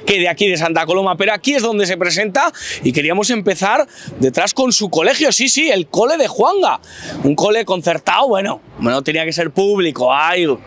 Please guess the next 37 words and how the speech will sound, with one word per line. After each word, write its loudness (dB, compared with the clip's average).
Rufián, 0
¿qué, -2
qué 0
te -2
pasa? 0
Que 0
hablas 0
mucho 0
de 2
lo 0
público 0
y 0
mira, 2
¿eh? 2
El 0
colegio. 0
Pero 2
bueno, 0
aparte 0
de 2
eso, 0
vamos 2
a 2
estar 0
con 2
otros 0
candidatos, 0
con 2
otras 0
personas 0
que 2
sí 0
que 0
hacen 0
política 0
aquí 0
en, 0